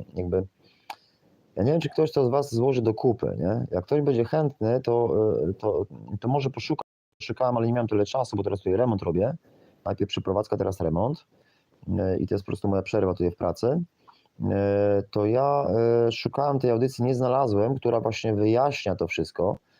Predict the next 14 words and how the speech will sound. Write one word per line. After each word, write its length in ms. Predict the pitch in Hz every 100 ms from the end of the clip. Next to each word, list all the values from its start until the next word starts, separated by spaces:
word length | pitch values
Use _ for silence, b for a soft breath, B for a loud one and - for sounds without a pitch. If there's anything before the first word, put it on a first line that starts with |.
| b b _
Czyli 500 | - 107 107 113 113 - 87 101
ja, 300 | 120 131 - -
jak 220 | 90 98
robię 140 | 107 - _ _ _ _ _ _ _ _ _ _ _ _ _
audycję, 800 | 110 101 95 90 - 95 123 175
dlatego 320 | - 98 104
S 120 | 101
M 100 | 127
S-a 180 | 135 123
pisałem, 440 | - 101 98 120 143
to 100 | 117
ja 140 | 131
słucham 680 | - - - _ - 131 107
audycji, 680 | 107 101 107 - 104 107